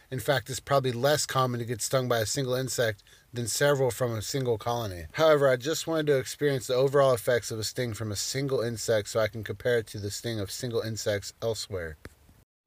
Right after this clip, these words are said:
All right, so I've decided that I want to try to show everybody kinda, wow, those guys came out fast. Just kinda show everybody the progression of insect stings in Florida.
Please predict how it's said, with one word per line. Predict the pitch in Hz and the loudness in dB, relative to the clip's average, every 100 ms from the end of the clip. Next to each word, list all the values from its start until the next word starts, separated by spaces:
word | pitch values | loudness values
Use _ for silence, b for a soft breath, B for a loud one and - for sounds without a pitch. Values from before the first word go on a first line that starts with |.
| _ _ - - - - - - | _ _ -20 -20 -20 -20 -20 -8
All | 104 | -2
right, | 110 104 92 | -2 -2 -6
so | - 110 | -6 -2
I've | 110 101 | -2 -4
decided | 107 - 135 139 123 | -8 -4 -2 0 0
that | 117 | 0
I | |
want | 110 120 120 | 0 0 -2
to | 113 | -4
try | 127 120 | -2 -2
to | 110 | -4
show | - 135 127 | -4 -2 0
everybody | 113 107 104 110 110 | 0 -4 -2 -2 -2
kinda, | - 107 101 - B B B B | -4 -4 -4 -8 B B B B
wow, | - 120 113 107 | -8 -4 -4 -4
those | 120 110 | -4 -4
guys | 113 104 | -6 -6
came | - 117 110 | -6 -6 -4
out | 98 | -8
fast. | 90 - 117 117 95 90 - - - - B B B B B B - | -12 -12 -8 -8 -8 -12 -16 -18 -20 -20 B B B B B B -20
Just | - | -8
kinda | - 123 | -2 -2
show | 113 131 | -2 -2
everybody | 120 117 113 | 0 0 -2
the | 104 | -4
progression | - 123 107 120 120 - 113 | -4 -4 0 -2 -2 -2 -2
of | 101 113 113 104 - - B B B B B - | -2 -2 -2 -4 -8 -20 B B B B B -4
insect | 123 117 127 110 | -4 -2 -4 -4
stings | - 127 123 107 | -4 -2 -2 -2
in | 107 | -4
Florida. | - 117 123 131 | -2 0 0 -2